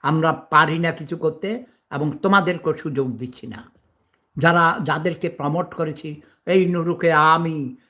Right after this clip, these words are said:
একক প্রচেষ্টায় তাকে ভিপি বানিয়েছিলাম, কিন্তু সে বেঈমান, নিমক হারাম, সে স্বীকার যায় না। সে জঘন্য বেয়াদব, তার রাজনীতিতে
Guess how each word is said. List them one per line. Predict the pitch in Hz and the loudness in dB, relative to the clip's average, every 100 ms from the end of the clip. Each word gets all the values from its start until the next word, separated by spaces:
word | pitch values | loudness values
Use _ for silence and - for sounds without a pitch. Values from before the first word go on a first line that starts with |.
| _ | _
একক | - 185 180 180 170 - _ _ | 0 0 2 0 0 -2 _ _
প্রচেষ্টায় | 175 170 175 165 - 160 151 | -8 -4 -4 -4 -4 -4 -2
তাকে | 156 147 143 | -4 -4 -4
ভিপি | 123 175 160 | -4 -8 -4
বানিয়েছিলাম, | 151 139 139 127 - 120 117 - _ - | -4 -2 -4 -8 -10 -10 -12 -16 _ -12
কিন্তু | 160 165 | -8 -4
সে | 151 | -2
বেঈমান, | 117 156 151 143 143 | 4 4 4 -2 -2
নিমক | 143 117 | -4 -4
হারাম, | 131 127 117 - _ | -6 -6 -8 -12 _
সে | 151 | -12
স্বীকার | 147 165 135 131 | -8 -6 -4 -4
যায় | 120 120 | -2 -2
না। | 120 95 - _ - | -2 -6 -14 _ -14
সে | - 143 120 - - | -4 -2 -2 -2 2
জঘন্য | 190 196 185 175 | 2 2 0 -2
বেয়াদব, | 156 147 151 160 - _ _ _ _ _ _ - | 0 0 0 -6 -8 _ _ _ _ _ _ -2
তার | 147 127 127 | 0 0 0
রাজনীতিতে | 160 139 139 147 147 131 120 | 2 0 -2 -6 -6 -8 -8